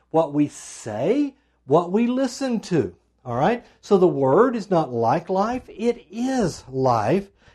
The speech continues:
It is health. Now, I want you to know something very important here. It says, "For they are life unto those that find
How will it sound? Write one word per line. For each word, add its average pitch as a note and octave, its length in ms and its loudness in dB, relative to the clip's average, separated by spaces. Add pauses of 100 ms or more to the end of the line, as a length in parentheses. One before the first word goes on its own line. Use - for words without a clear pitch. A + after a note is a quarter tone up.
(120)
It G3 320 8
is A#3+ 460 2 (240)
health. G#3+ 540 2
Now, F#3+ 100 -4
I B3 80 -4
want D4 140 -4
you D4 80 -6
to D4 40 -10
know C#4+ 120 0
something G#3 320 -6
very G3 160 2
important C#3 360 -2
here. G2+ 180 -12 (280)
It F#3 120 2
says, G#3 180 -2
"For G#3 160 2
they G3+ 160 2
are F3+ 160 4
life D#3+ 760 -2 (800)
unto B3 380 2
those F3+ 680 6 (480)
that G#3 340 0 (520)
find F3+ 680 0